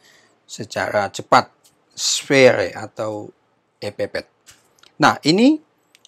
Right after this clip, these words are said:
akan diucapkan bila ini adalah, eh, swa yang didahului oleh vokal panjang. Kemudian yang,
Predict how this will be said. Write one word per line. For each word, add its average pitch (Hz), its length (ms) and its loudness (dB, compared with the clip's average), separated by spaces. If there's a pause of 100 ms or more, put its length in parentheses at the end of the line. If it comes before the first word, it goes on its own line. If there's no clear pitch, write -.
(180)
akan 151 400 4
diucapkan 135 680 2 (880)
bila 135 560 0 (1040)
ini 120 320 -6
adalah, 110 480 -4 (1160)
eh, 110 340 -4
swa 135 380 2
yang 131 180 -2
didahului 123 560 -2
oleh 135 320 -4 (240)
vokal 110 480 -4
panjang. 90 560 -12
Kemudian 220 400 2
yang, 202 240 -4